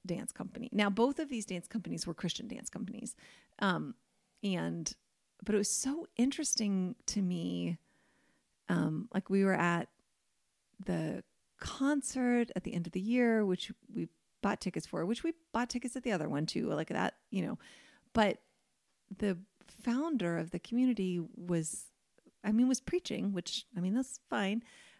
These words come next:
And, but she was preaching and there was communion and she was preaching about, like,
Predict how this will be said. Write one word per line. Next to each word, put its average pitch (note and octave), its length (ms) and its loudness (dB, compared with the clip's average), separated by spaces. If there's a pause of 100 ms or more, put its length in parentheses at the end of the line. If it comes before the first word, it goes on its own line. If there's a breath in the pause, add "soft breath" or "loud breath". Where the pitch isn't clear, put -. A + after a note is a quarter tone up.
(100)
And, G#3 280 4
but G#3+ 100 2
she A3+ 140 -4
was G3+ 140 -2
preaching B3+ 680 2 (520)
and G3+ 240 2
there F3+ 120 2
was F3 160 -4
communion G3+ 1000 4 (360 soft breath)
and G3 120 2
she G3+ 80 -2
was F3+ 100 -2
preaching A#3+ 320 4
about, F#3+ 200 4
like, E3 200 -2